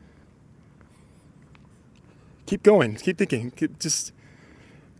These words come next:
I'm gonna slow down my talking here for just a sec. I want you to really focus on it. What else do you do?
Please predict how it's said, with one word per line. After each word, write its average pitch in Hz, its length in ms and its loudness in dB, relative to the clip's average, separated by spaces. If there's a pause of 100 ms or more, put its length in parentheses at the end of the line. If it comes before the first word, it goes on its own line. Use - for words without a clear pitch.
(340)
I'm 123 80 -2
gonna 160 160 2
slow 170 240 4
down 160 220 6
my 135 120 2
talking 123 380 0
here 107 240 -12
for 120 160 -8
just 113 180 -8
a - 60 -8
sec. - 340 -8 (360)
I 127 40 -4
want 151 300 2
you 180 60 0
to 156 80 4
really 147 260 2
focus 139 400 -2
on 104 160 -14
it. - 100 -18 (1300)
What 151 120 4
else 226 160 4
do - 140 -4
you 180 60 0
do? 180 300 0